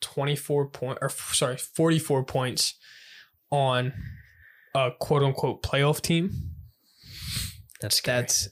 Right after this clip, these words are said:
Speaker 1: insane.
Speaker 2: That is very scary.
Speaker 1: You made,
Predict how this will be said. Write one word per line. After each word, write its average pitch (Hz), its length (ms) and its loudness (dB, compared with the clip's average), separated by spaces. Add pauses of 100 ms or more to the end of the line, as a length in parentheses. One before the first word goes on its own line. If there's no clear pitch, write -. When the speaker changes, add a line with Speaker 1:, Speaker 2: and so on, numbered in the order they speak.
(140)
Speaker 1:
insane. 135 560 2 (120)
Speaker 2:
That 104 80 0
is 98 120 -2
very 90 200 -6
scary. - 440 -6 (1200)
Speaker 1:
You 156 140 6
made, 139 500 4